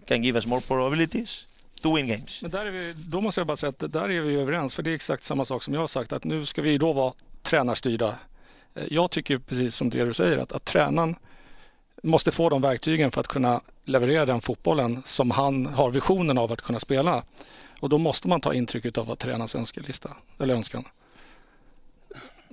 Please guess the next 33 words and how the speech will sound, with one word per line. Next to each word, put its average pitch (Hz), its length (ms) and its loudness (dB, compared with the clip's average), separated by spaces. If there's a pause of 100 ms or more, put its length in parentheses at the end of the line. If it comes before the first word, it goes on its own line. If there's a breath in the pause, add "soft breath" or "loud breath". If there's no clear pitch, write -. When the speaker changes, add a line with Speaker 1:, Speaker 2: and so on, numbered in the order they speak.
(140)
Speaker 1:
I 147 140 4
don't 190 160 -2
want 180 180 -2
to 151 80 -4
say 139 200 0
that 123 180 0
the 104 80 -6
coach 170 480 -2
should - 360 0
give 135 160 2
a 123 60 6
list 139 340 0
of 131 180 0
players, 107 540 -2 (360 soft breath)
because 120 220 0
I 127 80 4
think 127 200 0
it's 113 100 0
wrong. 107 200 2 (260 soft breath)
I 123 160 4
spend 127 400 2 (100)
a 117 100 0
lot 139 280 4
of 143 140 -2
time 165 340 0 (400 loud breath)
on 120 200 2
designing 120 400 2
trainings, 110 400 2
on 107 100 -2
preparing 127 380 2
the 117 80 2
games. 107 360 -4 (280 loud breath)
So 110 360 0